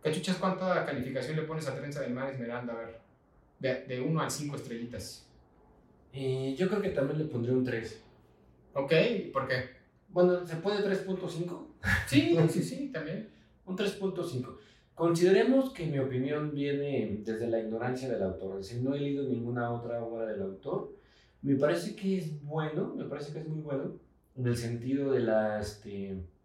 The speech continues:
Speaker 2: pues, ¿cómo decirlo?, de la profundidad con que aborda temas como las esporas, que, bueno, tienen que leerlo para poder entender esto, de cómo funcionan.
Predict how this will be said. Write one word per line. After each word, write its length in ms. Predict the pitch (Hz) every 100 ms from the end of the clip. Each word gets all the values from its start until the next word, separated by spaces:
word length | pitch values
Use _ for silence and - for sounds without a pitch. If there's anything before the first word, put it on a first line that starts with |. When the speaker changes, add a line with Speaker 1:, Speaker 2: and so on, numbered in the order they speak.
| _ _ - -
Speaker 2:
pues, 120 | 120 -
¿cómo 320 | 131 131 120
decirlo?, 360 | 107 - 120
de 60 | 120
la 160 | 120 120
profundidad 800 | 117 - 123 120 123 131 135 -
con 300 | 131 123 -
que 320 | 110 107 104
aborda 680 | 101 104 123 131 123 117
temas 520 | - 120 117 117 - -
como 640 | 110 101 101 98 95 92 - _ _ -
las 220 | 113 110
esporas, 680 | 95 - 131 120 117 - -
que, 120 | 113
bueno, 200 | 117 113
tienen 260 | - 117 113
que 140 | 107
leerlo 260 | 113 107 107
para 200 | 104 98
poder 340 | 104 107 107 - _ _ _
entender 460 | 113 104 110 117 117
esto, 440 | 117 - - - - _ _
de 160 | 123 117
cómo 180 | 131
funcionan. 680 | 127 120 117 117 117 120 -